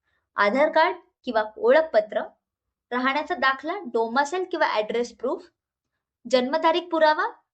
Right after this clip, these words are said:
जन्म दाखला किंवा दहावीची गुणपत्रिका, शैक्षणिक प्रमाणपत्रे जसं दहावी पास, बारावी पास आणि पदवी इत्यादी, वाहक परवाना ड्रायव्हिंग पदासाठी हेवी किंवा एलएमव्ही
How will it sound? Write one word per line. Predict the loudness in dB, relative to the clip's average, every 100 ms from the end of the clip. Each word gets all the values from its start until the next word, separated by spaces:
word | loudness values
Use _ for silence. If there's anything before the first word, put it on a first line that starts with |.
| _
जन्म | -4 -2 -2
दाखला | 0 -2 -2 -8
किंवा | -4 -4
दहावीची | -2 -4 -4 -4 -4
गुणपत्रिका, | -4 -2 -2 -2 -4 -8 -12 -16 _ _ _ _ _ _ _
शैक्षणिक | 0 0 2 -2 -4 -4
प्रमाणपत्रे | -2 0 -2 -4 -4 -4 -6 -6
जसं | -4 -4
दहावी | 0 0 0
पास, | 2 4 4 2
बारावी | -2 -2 -2 -4 -2
पास | -2 -2
आणि | -6
पदवी | -6 -6 -4 -8
इत्यादी, | -8 -4 -4 -4 -10 _ _ _ _ _ _ _
वाहक | 0 2 0 -2
परवाना | -2 0 -2 -4
ड्रायव्हिंग | -4 -2 -2 -4 -8
पदासाठी | -4 -2 0 -2 -4 -6 -6 _ _ -2
हेवी | -2 0 -2 -4
किंवा | -4 -2 0
एलएमव्ही | 0 -2 -6 -6 -10 -10 -6 -6